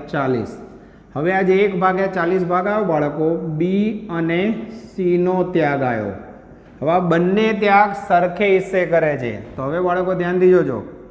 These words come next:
સરખે હિસ્સે કરે એટલે અડધો અડધો ભાગ આપીશું. એક ચાલીસના બે ભાગ કઈ રીતે થાય? તો બીનો ત્યાગ બરાબર એક ચાલીસ અંશ ગુણ્યા એક દૂતીયાંશ. સીનો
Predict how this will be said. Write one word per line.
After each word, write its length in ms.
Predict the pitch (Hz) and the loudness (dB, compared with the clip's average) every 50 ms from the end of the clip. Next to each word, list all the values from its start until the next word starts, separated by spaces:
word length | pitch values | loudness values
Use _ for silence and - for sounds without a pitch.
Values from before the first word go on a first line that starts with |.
| - - - - - - - - - | -20 -20 -20 -20 -20 -20 -20 -20 -16
સરખે 380 | - - 151 156 160 156 185 185 185 | -8 -6 -4 -4 -2 -2 0 0 0
હિસ્સે 260 | 175 180 185 196 185 | 0 0 -2 -4 -4
કરે 220 | 185 202 196 190 | -4 -2 -2 -2
એટલે 160 | 185 175 185 | -2 0 -2
અડધો 240 | 175 156 151 147 175 | -2 -2 0 0 0
અડધો 200 | 180 180 180 185 | 2 2 2 2
ભાગ 200 | 180 185 185 185 | 2 0 0 0
આપીશું. 340 | 185 185 190 214 208 208 196 | 0 0 0 0 0 0 -2
એક 180 | 196 196 180 - | -2 -2 -4 -4
ચાલીસના 400 | 202 185 190 196 185 196 202 185 | -2 -2 -2 -2 -2 -2 -4 -2
બે 160 | 170 170 185 196 | -2 -2 -2 0
ભાગ 220 | 185 208 202 208 | 0 -2 -2 -2
કઈ 80 | 233 226 | -2 0
રીતે 220 | 220 208 185 175 | 0 2 2 2
થાય? 220 | 160 160 160 160 160 - - - - - - - - - - - | 2 2 2 0 -2 -4 -8 -14 -16 -18 -20 -20 -20 -18 -12 -8
તો 120 | - 165 | -6 -4
બીનો 540 | 151 151 151 156 170 170 170 175 180 185 185 | 0 2 4 6 6 6 6 4 4 2 2
ત્યાગ 480 | 180 180 180 165 156 160 160 160 156 143 | 2 2 0 0 2 2 0 0 -2 -4
બરાબર 640 | 139 135 135 135 135 131 127 131 139 139 151 160 175 220 214 - - - - - - - - - | -4 -4 -2 -2 -4 -4 -6 -6 -6 -2 -2 -2 -2 -2 -4 -6 -10 -14 -18 -20 -20 -20 -12 -6
એક 380 | 160 147 151 156 151 156 151 - | -4 -4 -2 -4 -4 -6 -8 -8
ચાલીસ 440 | 156 135 123 131 151 160 160 156 180 | -6 -6 -4 -2 -2 -2 -2 -4 -4
અંશ 360 | 180 180 180 185 190 180 - - - 147 131 | -4 -2 -2 -2 -2 -4 -6 -8 -10 -6 -4
ગુણ્યા 340 | 131 135 139 139 139 147 147 - - | -2 -2 -2 -2 -2 -4 -6 -4 -2
એક 240 | - 151 147 151 147 | 0 0 0 0 -2
દૂતીયાંશ. 540 | 127 123 - - 123 110 101 98 98 98 - - - - - - - - - - - - - - - | -2 -4 -2 -2 -2 -2 -2 -2 -6 -8 -10 -14 -18 -20 -20 -20 -20 -20 -20 -20 -20 -20 -20 -20 -20
સીનો 560 | - - - 156 151 156 151 156 160 165 | -18 -8 -2 0 2 2 2 2 2 0